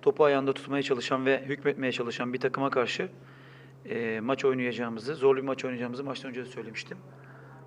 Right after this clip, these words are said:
Oyun ilk yarısı itibariyle oyunu oturttuğumuz ve net bir şekilde,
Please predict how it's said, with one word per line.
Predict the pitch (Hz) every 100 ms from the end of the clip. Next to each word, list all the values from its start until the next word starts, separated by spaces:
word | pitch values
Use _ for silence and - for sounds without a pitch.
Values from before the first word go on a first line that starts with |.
| -
Oyun | 147
ilk | 156 151
yarısı | 156 165
itibariyle | 151 139 151 151 156 156 - - - - - - -
oyunu | 156 151 156
oturttuğumuz | 147 135 160 156 143
ve | 147
net | 147 170 - - -
bir |
şekilde, | - 139 131 127 165